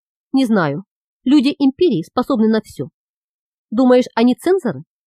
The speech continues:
Может быть, и приставы префекта. И нападение на тебя организовали, чтобы войти в доверие. На нас напали воины Хорнера, которым дали приказ. Причём приказ мог исходить не только от барона. Не забывай, Империя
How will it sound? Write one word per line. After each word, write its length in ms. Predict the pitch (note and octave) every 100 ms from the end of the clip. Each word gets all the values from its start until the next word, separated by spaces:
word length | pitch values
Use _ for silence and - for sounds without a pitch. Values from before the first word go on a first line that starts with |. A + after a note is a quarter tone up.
| _ _ _ _ _ _
Может 300 | E4 D#4+ A#3+
быть, 180 | B3+ -
и 100 | C4
приставы 380 | C4+ C4 C4 B3+
префекта. 480 | B3+ - D#3 _ - _ _ _ _
И 80 | -
нападение 480 | D4 D4 C#4 D4 C#4
на 80 | C#4
тебя 240 | D4 E4
организовали, 680 | - G#3 G#3+ G#3 G#3+ D#3 C3+
чтобы 220 | - A#3
войти 260 | B3+ C4 A#3
в 40 |
доверие. 460 | G3 A3+ D3+ C3 D3 - _ _ _ _ _
На 120 | C4 C4+
нас 160 | C4+
напали 360 | C#4 - D4 A3
воины 320 | A3+ A#3+ A3+
Хорнера, 500 | - G3 D3 C3+ C#3 _ _ _ _ _ -
которым 340 | F#4+ F#4 D#4
дали 180 | D#4 D4
приказ. 380 | - - C#3+ - _ _ _ _ _ _
Причём 320 | E4 D#4+ F4+
приказ 380 | - E4+ G#4 -
мог 180 | A#3+ E4+
исходить 420 | - C#4 C#4 D4+
не 100 | C4+
только 320 | C#4 C4 -
от 140 | - G3+
барона. 460 | A3+ G#3+ C3+ B2 - _ _ _ _
Не 120 | D4 C#4
забывай, 400 | C#4 C4 D3+ D#3 _ _ _ -
Империя 540 | C#4+ C4+ F#4 G#3 A3+